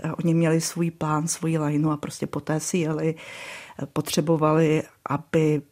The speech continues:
byl odstraněn z toho veřejného života, aby na něj lidé zapomněli. Nejdřív ho očerňovali, viděli, že to nefunguje, tak se prostě rozhodli,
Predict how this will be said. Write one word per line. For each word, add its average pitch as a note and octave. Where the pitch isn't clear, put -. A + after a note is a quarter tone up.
byl D3+
odstraněn E3
z -
toho D#3+
veřejného D3
života, C#3+
aby D3+
na D#3
něj E3
lidé E3
zapomněli. E3
Nejdřív E3
ho D#3+
očerňovali, E3
viděli, D3
že D#3
to D3+
nefunguje, E3
tak C#3+
se -
prostě D#3+
rozhodli, D#3+